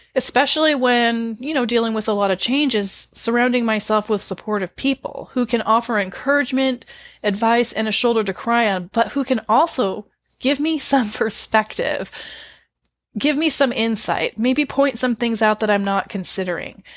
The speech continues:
Now, I might not always want to hear what they have to say, but oftentimes what my close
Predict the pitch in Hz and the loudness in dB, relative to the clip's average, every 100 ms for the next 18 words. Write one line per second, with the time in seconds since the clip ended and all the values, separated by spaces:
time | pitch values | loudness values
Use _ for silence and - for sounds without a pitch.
0 | - - - 247 254 269 359 320 302 277 | -20 -14 -2 2 2 4 4 4 4 2
1 | 254 233 233 196 175 262 277 214 190 185 | 0 -2 -4 -4 -2 0 2 0 -2 -2
2 | 202 196 202 190 - - 220 190 - 190 | -2 2 2 0 -6 -4 0 0 0 -6
3 | 226 _ 208 - 247 233 - - 226 254 | -10 _ -8 0 4 4 2 0 2 4
4 | 262 - 240 208 208 202 208 - - _ | 2 -4 -6 -2 -2 -2 -4 -8 -14 _
5 | - 202 214 226 208 _ _ _ _ _ | -12 -6 0 0 -2 _ _ _ _ _
6 | _ - 214 208 208 - 240 220 220 - | _ -2 2 2 2 -2 2 2 2 -2
7 | - | -6